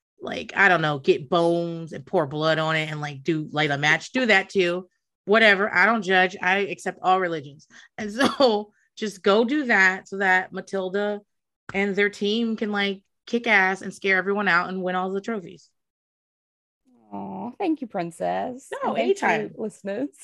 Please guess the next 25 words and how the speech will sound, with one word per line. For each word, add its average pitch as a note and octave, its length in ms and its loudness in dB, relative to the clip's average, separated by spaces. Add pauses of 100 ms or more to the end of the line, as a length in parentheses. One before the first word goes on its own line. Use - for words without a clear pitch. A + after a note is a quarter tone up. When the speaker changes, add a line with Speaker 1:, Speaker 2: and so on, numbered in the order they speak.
(100)
Speaker 2:
<laughs> - 280 -6
Speaker 1:
Tell D4 220 0
everybody C4 500 2
where A#3+ 160 0
to G#3+ 80 -8
find D#3+ 280 -14
you. C3 160 -20 (880)
Speaker 2:
<laughs> D4+ 80 0 (240)
I'm A3+ 280 2
at, G#3+ 280 -2
I'm G#3 140 -4
at G3+ 160 -8
Tilly B3 260 -4
Goat G#3+ 260 -2
Gruff C4+ 340 -2 (120)
on F#3+ 140 -6
both F#3 300 -2
Instagram F#3 520 -8
and F3+ 120 -10
TikTok. F3+ 500 -6 (1000)
Um, D#3+ 360 -10 (400)
yeah, F3+ 300 -8
if F#3 100 -10
you F#3 120 -2
like F3+ 320 -2